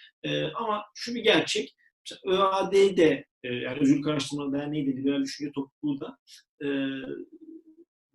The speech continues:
iki ayrı kesimi temelde, e, özgürlükler anlamında liberalizme konsolide edebilecek bir noktada ve bunları hep kalkıp belli bir noktaya getirebilecek bir noktada. O yüzden ben liberalizmin imajının,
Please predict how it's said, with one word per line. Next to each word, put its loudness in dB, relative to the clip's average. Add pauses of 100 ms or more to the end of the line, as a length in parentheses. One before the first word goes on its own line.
(580)
iki -4
ayrı 0
kesimi -4
temelde, -6 (480)
e, -8
özgürlükler 0
anlamında -4 (120)
liberalizme 0
konsolide -4
edebilecek 0
bir -6
noktada -12
ve -6 (320)
bunları 2 (260)
hep -8
kalkıp -2
belli 4
bir -2
noktaya -2
getirebilecek -2
bir -14
noktada. -14 (300)
O -6
yüzden -4
ben -4
liberalizmin -6
imajının, 0